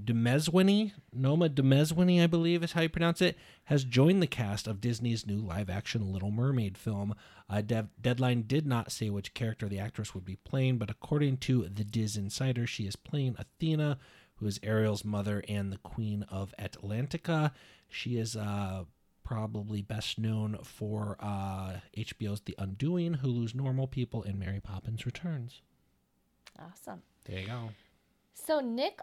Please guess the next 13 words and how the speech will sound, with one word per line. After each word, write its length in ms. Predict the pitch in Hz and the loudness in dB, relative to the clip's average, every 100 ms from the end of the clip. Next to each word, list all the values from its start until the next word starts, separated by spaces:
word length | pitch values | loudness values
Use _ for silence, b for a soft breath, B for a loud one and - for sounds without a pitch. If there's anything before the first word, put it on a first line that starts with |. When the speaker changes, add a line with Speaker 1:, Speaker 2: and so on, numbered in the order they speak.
| - | -2
Speaker 2:
Offerman 920 | 190 214 254 226 196 180 95 90 120 B B B _ | 2 2 0 -8 -8 -8 -10 -12 -16 B B B _
Speaker 1:
Love 160 | 104 107 | -6 -4
him. 60 | 226 | -2
Speaker 2:
supposedly 760 | 110 240 226 233 226 214 196 | 0 2 2 0 -2 0 -2
has 240 | 208 196 | 0 -2
been 160 | 185 151 - | -2 -6 -4
offered 420 | 196 226 277 277 | -4 -4 -6 -6
to 80 | 269 | -10
play 300 | - 220 208 | -8 -8 -6
the 100 | 226 | -6
role 320 | 202 180 185 | -4 -4 -4
of 100 | 180 | -8
Smee 840 | - - - 233 190 147 131 220 | -10 -10 -8 -6 -6 -6 -8 -10